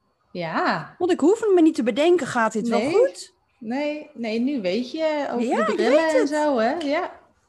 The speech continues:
Speaker 2: Ik weet het, ik heb de ervaring, ik kan teruggrijpen aan een letterlijke, waarneembare ervaring.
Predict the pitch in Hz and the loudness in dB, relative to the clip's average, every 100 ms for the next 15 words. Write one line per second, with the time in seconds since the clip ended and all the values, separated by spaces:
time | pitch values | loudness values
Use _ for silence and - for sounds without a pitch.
0 | _ _ _ - 226 185 226 302 339 415 | _ _ _ -8 -8 -4 2 2 2 -2
1 | - _ - 226 247 - - 214 202 - | -10 _ -8 -2 -2 -2 -6 -6 -6 -2
2 | 240 277 311 330 - 240 233 240 208 - | -2 0 0 -2 -4 -10 -4 -4 -4 -6
3 | 254 330 466 - 226 185 180 185 208 196 | -8 -6 -6 -6 -4 -2 -4 -8 -6 -4
4 | 180 175 180 240 359 302 240 - 185 170 | -2 -2 -2 -2 -4 -6 -8 -10 -10 -4
5 | 214 196 196 285 415 349 196 220 202 196 | -2 0 2 2 2 2 2 0 -2 -2
6 | 185 165 - _ - 220 - 202 202 240 | -4 -6 -10 _ -6 -4 -2 -2 -2 -2
7 | 311 | -4